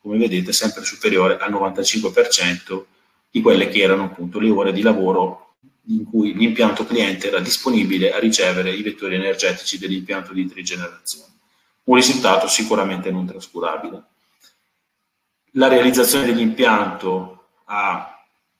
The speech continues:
è stata curata integralmente, totalmente dal nostro reparto di ingegneria, quindi tutte le soluzioni sono stu-, sono state studiate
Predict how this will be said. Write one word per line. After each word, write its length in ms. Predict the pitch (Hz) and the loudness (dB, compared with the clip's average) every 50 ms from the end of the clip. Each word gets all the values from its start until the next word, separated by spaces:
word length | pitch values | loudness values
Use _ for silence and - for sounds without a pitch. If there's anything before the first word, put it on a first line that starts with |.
| _ _ _ _ _ | _ _ _ _ _
è 160 | _ _ _ | _ _ _
stata 320 | - - 110 107 107 98 | -6 -4 -4 -4 -6 -8
curata 420 | - 101 101 101 98 - - 95 95 | -8 -4 -2 0 0 0 0 -2 -2
integralmente, 880 | 113 120 117 110 110 - 101 95 98 98 101 104 113 107 95 87 95 | 0 0 0 0 -2 -2 -2 -2 -2 -2 0 2 2 2 0 -2 -6
totalmente 680 | 90 101 95 - 98 98 101 110 110 104 95 90 95 92 | -10 -10 -6 -6 -4 -2 0 0 0 0 0 -4 -6 -8
dal 160 | 92 92 95 | -8 -8 -8
nostro 580 | 98 95 90 - - - 95 90 90 - - - | -8 -10 -12 -12 -10 -10 -8 -8 -8 -8 -10 -14
reparto 800 | 95 90 - 95 90 90 - - - - 85 85 85 - _ _ _ _ _ _ _ _ | -14 -8 -2 0 0 0 0 -4 -8 -10 -10 -10 -10 -14 _ _ _ _ _ _ _ _
di 100 | - 95 | -6 -4
ingegneria, 640 | 95 95 101 104 104 104 110 123 123 113 101 95 90 - | -4 -2 -2 -2 -2 0 2 2 2 2 2 0 -2 -4
quindi 520 | - 104 98 95 90 90 90 90 - - | -8 -6 -6 -4 -2 -2 -4 -4 -8 -4
tutte 260 | - 131 120 110 120 | -2 -2 0 2 2
le 120 | 104 104 - | 2 0 0
soluzioni 480 | 104 101 98 95 92 - 113 107 101 | -2 -4 -4 -4 -2 0 2 2 2
sono 200 | 95 92 95 95 | 0 -2 -6 -6
stu-, 300 | 90 - - 101 90 92 - | -8 -8 -8 -10 -10 -8 -6
sono 320 | - - - 98 95 95 | -6 -4 -4 -4 -6 -6
state 260 | 92 - - 98 - - | -2 0 0 0 0 -2
studiate 760 | - - - 95 101 101 101 - - - - 92 90 - - | -4 -4 -4 -2 0 0 0 0 -2 -2 -2 -2 -4 -6 -10